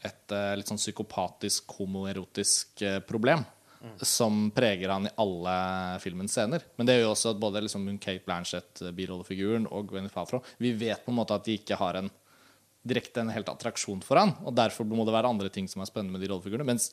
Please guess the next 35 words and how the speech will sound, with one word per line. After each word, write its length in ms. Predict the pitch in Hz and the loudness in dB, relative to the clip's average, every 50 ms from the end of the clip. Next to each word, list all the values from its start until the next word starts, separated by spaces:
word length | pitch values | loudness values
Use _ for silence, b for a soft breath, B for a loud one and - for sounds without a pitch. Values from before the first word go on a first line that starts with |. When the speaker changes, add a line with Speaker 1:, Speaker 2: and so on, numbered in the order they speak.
| - - | -6 -6
Speaker 1:
Philip 220 | - 120 113 110 - | -4 -4 -4 -4 -4
Seymour 200 | - 113 113 104 | -4 -2 -2 -2
Hoffman, 360 | 101 95 - - 107 107 110 | -2 -4 -4 -4 -4 -4 -2
som 80 | 107 110 | -4 -6
spiller 260 | - - 104 101 101 | -6 -4 -2 0 0
han 200 | 95 92 90 95 98 - - | 0 -2 -4 -8 -10 -12 -10
vennen, 440 | 104 92 98 90 90 90 98 123 - B B B B B B B - | -4 -2 -2 -2 -2 -2 -2 -4 -4 B B B B B B B 0
eh, 460 | 107 104 98 98 98 98 98 98 98 - - 110 107 104 | 0 0 2 0 0 0 -2 -4 -4 -6 -4 -4 -4 -2
eh, 40 | |
som 220 | 98 - - 104 101 | -4 -2 -2 -2 0
i 380 | 101 101 98 98 98 98 98 | 0 0 0 0 -2 -2 -4
Clément-filmen 560 | 90 - 110 104 90 87 - 98 95 98 101 98 | -4 -4 -4 -4 -4 -4 -4 -6 -4 -4 -4 -2
blir 120 | 101 101 98 | -2 -4 -4
drept 260 | 95 95 - - - | -4 -6 -8 -8 -8
med 120 | 98 95 | -6 -4
en 60 | 98 92 | -4 -4
Buddha-statue, 800 | 92 90 85 90 92 82 - - 90 92 - - 120 143 165 - - | -4 -6 -4 -6 -6 -6 -6 -6 -6 -6 -4 -2 -2 -2 -2 -4 -8
Speaker 2:
Mhm. 320 | 156 123 117 107 107 123 | -10 -8 -8 -8 -2 2
Speaker 1:
eh, 200 | 123 123 120 - | 4 4 4 4
<laughs> 920 | - - - - - - - - - - - - - - - - - - - | 4 2 0 -2 -14 -16 -14 -14 -12 -12 -14 -14 -14 -16 -16 -14 -6 0 4
er 140 | 113 117 120 | 4 6 8
jo, 260 | 127 131 131 131 131 B B B B B B B _ _ - | 8 8 8 6 4 B B B B B B B _ _ 0
altså 140 | 151 143 156 | 2 4 6
sånn, 140 | 156 160 151 | 6 6 6
til 140 | - 151 143 | 6 6 6
og 60 | 147 | 6
med 100 | 160 151 | 6 6
han 240 | - 147 165 175 160 | 6 6 6 6 6
som 100 | 151 143 | 4 4
er 60 | 139 | 4
så 280 | - - - - 123 120 | 4 4 4 4 4 2
uspiselig 580 | 120 - - - 110 95 - - 120 120 113 - | 2 0 -2 -4 -4 -2 -2 -2 0 0 0 0
i, 800 | 110 110 107 110 110 110 107 110 - - - 101 104 101 101 101 | 0 0 0 2 2 2 0 0 -2 -4 -6 -6 -4 -2 -2 -2
i 40 | |
Minghella-filmen 760 | 104 107 110 104 101 95 92 92 - 110 110 139 185 190 156 | -2 -2 -2 -2 -2 -4 -4 -4 -4 -2 0 2 2 2 0